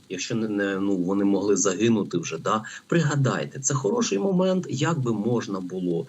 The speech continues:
В цей, в ці свята можна поплакати за тими людьми, да?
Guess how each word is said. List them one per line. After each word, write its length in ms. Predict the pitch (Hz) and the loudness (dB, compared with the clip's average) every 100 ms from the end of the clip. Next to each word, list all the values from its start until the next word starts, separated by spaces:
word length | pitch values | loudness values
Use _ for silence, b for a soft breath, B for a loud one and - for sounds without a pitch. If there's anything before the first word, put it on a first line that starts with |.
| B - | B -6
В 60 | |
цей, 460 | - 190 185 160 147 | 0 4 4 4 2
в 60 | |
ці 140 | 135 151 | 0 -2
свята 460 | - 143 135 135 | -2 -2 0 2
можна 380 | 131 113 123 110 | 2 0 -4 -6
поплакати 640 | 107 104 98 98 101 95 90 | -6 -8 -4 -6 -6 -10 -6
за 140 | 92 | -6
тими 300 | - 95 92 | -6 -6 -4
людьми, 480 | 92 90 90 92 87 | -2 -2 0 0 0
да? 480 | 82 92 95 90 | 2 2 2 0